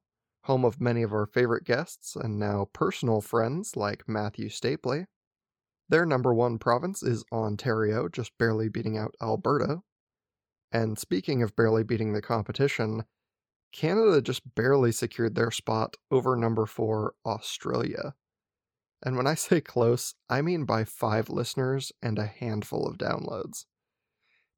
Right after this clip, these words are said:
That's really close. Australia is led by top state, New South Wales. Another thing I had to learn, Australia uses states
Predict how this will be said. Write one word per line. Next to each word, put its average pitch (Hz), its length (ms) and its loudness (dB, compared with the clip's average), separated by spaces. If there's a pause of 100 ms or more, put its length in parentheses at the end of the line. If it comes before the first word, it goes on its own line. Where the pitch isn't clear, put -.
That's 143 240 -2
really 117 800 2
close. - 720 -12 (800)
Australia 139 880 0 (500)
is 120 280 -4
led 120 400 0
by 110 480 -2 (480)
top - 280 -2
state, - 460 0 (120)
New 117 280 0
South 107 400 -2
Wales. 123 480 -2 (920)
Another 113 280 2
thing 117 200 -2
I 107 100 -2
had 110 180 -4
to 107 80 -2
learn, 113 420 -2
Australia 113 560 -2
uses 107 420 -8
states - 640 -8